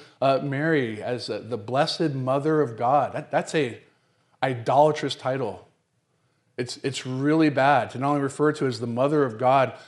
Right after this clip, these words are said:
uh, but in Roman Catholic theology, from this point forward,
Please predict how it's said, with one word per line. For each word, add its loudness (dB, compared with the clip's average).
uh, 0
but -2
in -2
Roman 2
Catholic 4
theology, 4
from -6
this 0
point -6
forward, 2